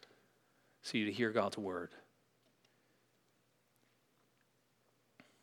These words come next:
Paul talks about those parts we think are less honorable. What do we, what do we do with our own body parts that we think are less honorable, that less presentable? Our reproductive organs, our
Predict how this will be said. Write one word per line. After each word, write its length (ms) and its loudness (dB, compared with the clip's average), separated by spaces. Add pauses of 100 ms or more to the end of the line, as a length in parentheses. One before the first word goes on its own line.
(180)
Paul 120 4
talks 240 0
about 140 2
those 120 0
parts 360 4
we 80 2
think 180 0
are 60 2
less 260 6
honorable. 540 4
What 100 -2
do 60 4
we, 240 8
what 80 2
do 80 8
we 80 6
do 100 6
with 140 6
our 100 2
own 100 6
body 220 8
parts 280 2
that 40 0
we 80 2
think 180 2
are 60 2
less 180 4
honorable, 420 8
that 100 6
less 180 10
presentable? 640 4 (680)
Our 260 8 (1700)
reproductive 600 6
organs, 440 6
our 180 2